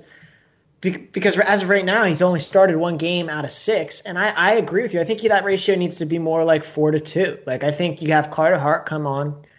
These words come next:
two games, and then you give him a day off. I, I think two-to-one, uh, ratio, um, kinda keeps him going for the, all the reasons you just said. And, uh, you know, I, I'm, I, it's early in the season. I think Alain Vigneault was,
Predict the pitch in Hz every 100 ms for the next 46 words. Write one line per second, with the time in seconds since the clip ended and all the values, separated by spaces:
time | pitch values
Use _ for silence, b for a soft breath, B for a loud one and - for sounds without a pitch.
0 | b - 170 147 139 147 175 151 135 143
1 | 147 151 143 139 151 - - - 135 143
2 | 151 151 151 147 - 180 175 165 175 120
3 | - - 131 117 143 170 180 127 120 123
4 | B B B B _ 135 127 123 - _
5 | _ _ _ _ _ - 151 160 151 175
6 | 165 165 156 175 147 135 - 156 151 147
7 | - 175 185 175 151 143 143 151 147 135
8 | 127 113 B B B B - 180 180 175
9 | - 220 185 190 202 196 202 202 - -
10 | _ - 175 185 190 220 233 214 202 190
11 | 185 170 147 196 180 175 170 180 160 160
12 | 175 180 180 147